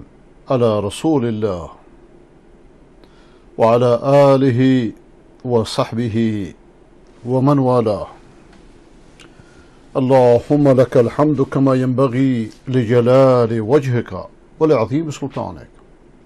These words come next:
اللهم لا نحصي ثناء عليك أنت كما أثنيت على نفسك. اللهم صل وسلم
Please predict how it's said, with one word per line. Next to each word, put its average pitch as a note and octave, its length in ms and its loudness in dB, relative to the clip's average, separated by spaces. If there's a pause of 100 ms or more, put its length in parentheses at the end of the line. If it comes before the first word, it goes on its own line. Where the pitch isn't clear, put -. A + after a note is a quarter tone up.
(1300)
اللهم C3 460 2
لا B2 200 0
نحصي A#2 380 -4
ثناء A2+ 1040 0
عليك G#2+ 580 -6 (300)
أنت A#2 180 -6
كما B2+ 340 -2
أثنيت C3 520 -2
على A#2+ 340 -2
نفسك. G2+ 380 -10 (1700)
اللهم A2 600 -4 (1080)
صل A2 520 -2
وسلم A#2 540 -4